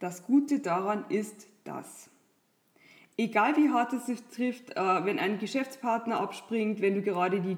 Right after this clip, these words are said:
Tür nach einem privaten Streit hinter dir zugeknallt hast oder, <laughs> oder im Supermarkt der Philadelphia Doppelrahmstufe ausverkauft ist, such sofort nach einer positiven Seite der Medaille.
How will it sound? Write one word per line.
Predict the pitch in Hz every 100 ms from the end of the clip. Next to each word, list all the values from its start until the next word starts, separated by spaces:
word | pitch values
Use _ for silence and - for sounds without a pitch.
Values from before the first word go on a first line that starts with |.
| -
Tür | - 285
nach | 269
einem | - 214
privaten | 220 202 185 196 214
Streit | - 170 180 208 -
hinter | 202 190 196
dir | 196
zugeknallt | 196 208 185 - 202 180 185
hast | 190 190
oder, | 190 208 196 196 - 233 - -
<laughs> | 294 - - - 605 659 - 247
oder | 302 240
im | 233
Supermarkt | 214 269 240 214 214 -
der | 233
Philadelphia | 269 220 202 202 233 - 208
Doppelrahmstufe | - 247 247 220 151 170 - 214 202 -
ausverkauft | 175 - 214 196 190 185 -
ist, | 226 - - - - 247
such | - 196 262 349
sofort | - 294 - 214 226 -
nach | 254
einer | - 202 202
positiven | - 262 226 220 208
Seite | 208 180 190 196
der | 180
Medaille. | 175 143 131 135 127 165